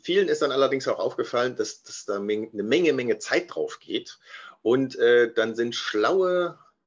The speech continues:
Marketer auf die Idee gekommen, sogenannte, äh, Templates nach außen zu bringen, irgendwie Schablonen, um's mal so zu sagen. Was hältst du davon?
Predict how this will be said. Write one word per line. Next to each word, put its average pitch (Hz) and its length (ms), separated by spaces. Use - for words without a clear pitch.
Marketer 113 560
auf - 100
die 117 100
Idee 101 220
gekommen, 127 540
sogenannte, 107 720
äh, 98 140
Templates - 760
nach 101 320
außen 98 320
zu - 160
bringen, 92 240
irgendwie 98 300
Schablonen, 104 720
um's 92 220
mal 92 120
so 92 160
zu - 180
sagen. 87 280
Was 135 120
hältst 160 160
du 120 60
davon? 127 300